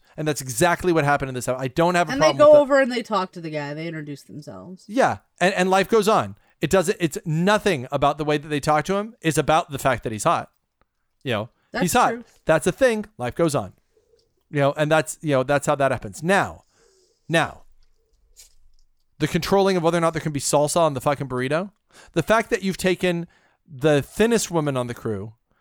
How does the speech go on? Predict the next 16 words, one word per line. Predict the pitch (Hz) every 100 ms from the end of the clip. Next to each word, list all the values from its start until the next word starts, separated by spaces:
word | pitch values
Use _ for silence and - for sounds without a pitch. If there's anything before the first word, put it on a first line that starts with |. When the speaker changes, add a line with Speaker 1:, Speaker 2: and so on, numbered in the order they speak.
| _ _ _
Speaker 1:
put | 196 180
her | 208
next | 185 180 -
to, | - 180 170 165 - _ _ _
um, | 143 143 135 135 -
the | 139 156
most | 156 143
realistic | 160 170 214 202 170
woman | 131 107 101 - _
on | - 139
the | 135
crew, | - 110 101 113 _ _
you're | - 143
showing | - - 190 208 202
their | 180
differences | 156 170 165 165 143 120 107 -